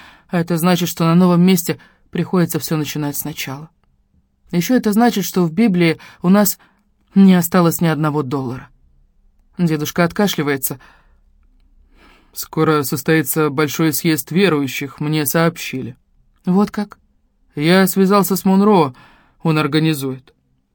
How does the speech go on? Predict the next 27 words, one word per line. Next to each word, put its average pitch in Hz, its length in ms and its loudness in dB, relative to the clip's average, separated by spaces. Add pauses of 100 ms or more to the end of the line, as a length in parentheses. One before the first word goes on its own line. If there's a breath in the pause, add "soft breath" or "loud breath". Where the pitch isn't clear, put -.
(640)
«Но 170 100 -4
мне 170 180 2
казалось, 180 540 -2
ты 190 100 -4
больше 190 280 0
не 196 100 2
хочешь 208 380 -2
иметь 190 220 0
с - 80 -6
ним 202 180 2
дело, 185 300 0
разве 170 260 2
нет?» 226 240 2 (800)
«Нищие 151 640 -4
не 151 180 0
выбирают». 139 800 -4 (1080)
Я 165 380 -2 (320 loud breath)
обдумываю 175 600 2
его 180 180 2
слова. 160 500 0 (640 loud breath)
Да, 196 300 2
пожалуй, 202 400 2
мы 208 100 6
немного 214 360 4
похожи 202 520 0
на 160 120 0
нищих. 139 500 -2